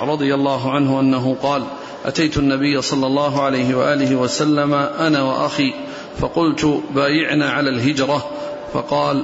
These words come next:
مضت الهجرة لأهلها. فقلت: على ما تبايعنا؟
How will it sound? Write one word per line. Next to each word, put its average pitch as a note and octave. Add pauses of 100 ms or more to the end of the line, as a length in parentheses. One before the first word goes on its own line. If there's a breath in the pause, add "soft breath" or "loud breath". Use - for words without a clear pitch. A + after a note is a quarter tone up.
مضت C#3+
الهجرة C3+
لأهلها. B2+ (420 loud breath)
فقلت: D3+
على D3+
ما D#3+
تبايعنا؟ C3+